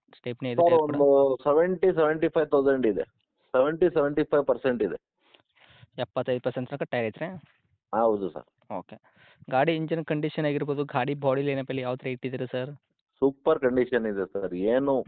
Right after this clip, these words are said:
Speaker 2: ಬರೀ ಡೀಸೆಲ್ ಹಾಕ್ಸ್ಕೊಂಡು ಅದು ಓಡೋದು ಹಂಗೆ, ಹಂಗಿದೆ ಸರ್ ನಂದು.
Speaker 1: ಇಂಜಿನ್ ಮಾತ್ರ ಸಿವಿಲ್ ಇಂಜಿನ್ ಆಗಿರೋದು, ಏನು ಕೆಲಸ ಆಗೈತ್ರಿ already?
Speaker 2: ಏನು ಇಲ್ಲ, ಏನಿಲ್ಲ ಸರ್.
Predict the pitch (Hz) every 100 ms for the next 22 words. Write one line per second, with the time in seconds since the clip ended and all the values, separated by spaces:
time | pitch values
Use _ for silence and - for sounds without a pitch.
0 | - 104 104 95 120 139 127 123 - 135
1 | 131 131 113 113 120 117 101 107 92 95
2 | 104 101 104 107 92 - 87 82 80 _
3 | _ _ 123 127 131 151 151 151 185 233
4 | - - 135 135 127 123 117 123 143 160
5 | 131 147 135 135 117 110 131 _ _ _
6 | _ 104 123 131 123 110 104 95 98 95
7 | 87 80 78